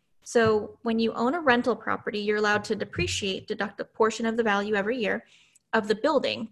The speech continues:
but not the land. So it is really important to check that, 'cause one of the things I see wrong often is that the accountant doesn't back out land. So they're over depreciating it. They're taking too high of a deduction.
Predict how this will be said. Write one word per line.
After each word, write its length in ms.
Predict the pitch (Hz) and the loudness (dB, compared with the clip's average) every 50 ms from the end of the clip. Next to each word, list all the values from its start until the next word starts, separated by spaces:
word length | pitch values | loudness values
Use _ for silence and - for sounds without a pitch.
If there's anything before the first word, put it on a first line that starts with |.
| _ - | _ 0
but 120 | 220 - | 0 2
not 280 | 214 208 202 202 - - | 2 0 0 0 -2 -2
the 80 | 196 | -4
land. 500 | 190 190 196 185 - - - - - 247 - _ _ - - - - _ _ | -2 -2 -2 -2 -4 -6 -10 -12 -14 -16 -18 _ _ -20 -20 -20 -20 _ _
So 280 | - - - 226 220 | 0 4 6 6 8
it 160 | - - - 302 | 6 4 2 2
is 180 | 320 269 247 | 0 0 2
really 300 | 240 247 240 233 226 214 | 4 4 6 6 4 2
important 640 | 208 220 226 - - 330 359 - 226 214 214 233 - _ - | 0 -2 -4 -2 -2 -2 0 -2 -4 -6 -8 -8 -12 _ -10
to 140 | - - 220 | -8 -8 -6
check 240 | 220 - - 381 - - - | -4 -2 -2 -2 0 0 0
that, 220 | - - - - | 0 0 0 -4
'cause 300 | - 226 202 196 202 - - - _ _ _ _ _ _ _ _ | -6 -6 -6 -6 -6 -12 -18 -20 _ _ _ _ _ _ _ _
one 180 | 220 226 240 254 | 2 4 4 4
of 80 | 277 | 4
the 100 | 285 294 | 2 0
things 260 | 285 262 240 247 240 240 | 0 0 0 2 2 0
I 100 | 220 220 | 0 0
see 380 | 220 - 226 220 220 214 214 - _ _ _ _ - | -2 -4 -4 -2 -2 -2 -4 -8 _ _ _ _ -4
wrong 280 | 208 196 190 196 226 - | -2 0 0 0 0 -2
often 500 | - 214 190 214 - - 202 202 247 - | -4 -4 -6 -6 -4 -4 -4 -2 -2 -4
is 160 | - 220 202 | -4 -4 -2
that 160 | 214 208 202 | -4 -2 0
the 80 | 214 208 | -2 -2
accountant 500 | 202 - 240 220 - 233 226 226 - - | 0 0 0 0 0 -2 -6 -4 -2 -2
doesn't 320 | 220 214 226 233 214 220 | 0 2 0 0 2 2
back 220 | 214 202 202 202 | 2 2 4 4
out 220 | 208 202 196 - - | 2 2 2 0 0
land. 420 | 214 220 - - - - 240 - _ _ _ _ _ _ _ _ _ | -2 -2 -2 -4 -6 -8 -10 -14 _ _ _ _ _ _ _ _ _
So 160 | - - 220 | -2 0 0
they're 260 | 202 202 202 - - - | 2 2 0 0 4 6
over 540 | 240 240 226 226 220 214 208 202 226 - _ - | 8 8 8 8 4 0 0 -2 -6 -10 _ -14
depreciating 580 | - - - 226 220 - - 202 196 196 208 202 | -6 0 2 2 2 2 -2 -4 -4 -2 -2 -4
it. 100 | 196 196 | -4 -4
They're 80 | 202 208 | -4 -4
taking 380 | - - 208 202 - 208 208 202 | -2 -2 -4 -2 -4 -6 -6 -6
too 200 | - - 226 220 | -4 -2 -2 0
high 180 | 208 220 202 | 2 2 2
of 140 | 202 196 196 202 | 2 0 -2 -4
a 40 | |
deduction. 640 | 202 202 196 - 254 254 254 - - - - - - | -8 -4 -2 0 0 0 0 -4 -4 -4 -4 -4 -6